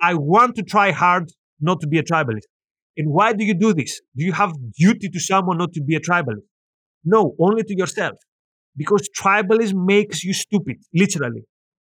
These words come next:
So it's, the problem with tribalism is not that it makes the public sphere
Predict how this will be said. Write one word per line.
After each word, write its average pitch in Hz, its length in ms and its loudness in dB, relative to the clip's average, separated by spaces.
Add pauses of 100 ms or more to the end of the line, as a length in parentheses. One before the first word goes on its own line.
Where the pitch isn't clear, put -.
(160)
So 170 360 0 (500)
it's, 180 260 -6
the 170 120 -2
problem 233 340 2
with 220 160 -2
tribalism 220 420 0
is 160 120 -4
not 202 240 2
that 220 160 0
it 160 100 -12
makes 190 300 0
the 165 80 -2
public 170 420 0
sphere 151 480 -2